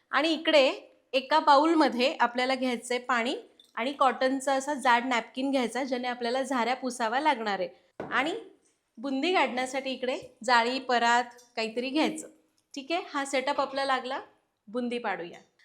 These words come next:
आता बुंदी पाडायला मी काही साडी बिडी नेसली आहे, जरा असं मस्त पदर खोचते आणि बुंदी पाडायला घेते. आता बुंदी तळताना एक गोष्ट लक्षात घ्या, बुंदी तळताना तेल चांगलं कडकडीत तापलेलं पाहिजे.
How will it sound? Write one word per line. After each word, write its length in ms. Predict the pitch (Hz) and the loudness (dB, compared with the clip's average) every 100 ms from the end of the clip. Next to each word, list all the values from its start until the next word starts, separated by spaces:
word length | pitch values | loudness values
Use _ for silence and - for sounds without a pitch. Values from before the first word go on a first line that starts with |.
| _ | _
आता 160 | 214 262 | -10 -8
बुंदी 340 | 240 254 247 | -4 -4 -4
पाडायला 320 | 285 311 277 277 | -2 0 0 -4
मी 140 | 269 | -6
काही 140 | 277 | -8
साडी 340 | 285 294 220 247 | -2 0 2 0
बिडी 180 | 262 277 | -2 -2
नेसली 420 | 254 226 226 220 | -4 -6 -6 -6
आहे, 120 | - - - 220 | -8 -12 -14 -8
जरा 140 | 220 | -6
असं 280 | 220 240 240 | -6 -8 -10
मस्त 300 | 240 - 262 - - _ _ _ _ _ _ - | -10 -6 -6 -6 -12 _ _ _ _ _ _ -10
पदर 240 | 233 220 269 | -6 -4 -4
खोचते 440 | - 254 254 - 330 494 - _ - | 0 0 0 -2 -2 -2 -12 _ -12
आणि 200 | 220 247 | -6 -4
बुंदी 320 | 254 240 233 | -2 0 0
पाडायला 380 | 240 208 190 185 | -2 -2 -2 -6
घेते. 360 | 180 - - _ _ _ - - | -8 -12 -16 _ _ _ -12 -6
आता 180 | 254 294 | -2 -2
बुंदी 420 | 262 285 269 330 | 0 -2 0 2
तळताना 520 | 330 262 262 226 240 320 - _ | 4 2 0 -2 -2 -6 -10 _
एक 180 | 277 262 254 | -2 -2 -2
गोष्ट 240 | 285 302 | -2 0
लक्षात 420 | 262 233 - 214 | -2 -2 -4 -6
घ्या, 180 | - 185 - | -8 -16 -18
बुंदी 380 | 220 262 262 311 311 | -10 -6 -4 -2 2
तळताना 480 | 262 254 254 254 277 - | 2 2 0 0 -4 -2
तेल 200 | 285 294 | -2 0
चांगलं 340 | 294 262 262 285 - 294 | -2 0 0 -2 -2 2
कडकडीत 480 | 269 277 294 311 | 4 4 2 4
तापलेलं 380 | 277 240 233 233 | 2 2 0 -2
पाहिजे. 320 | 226 214 175 | -2 -4 -6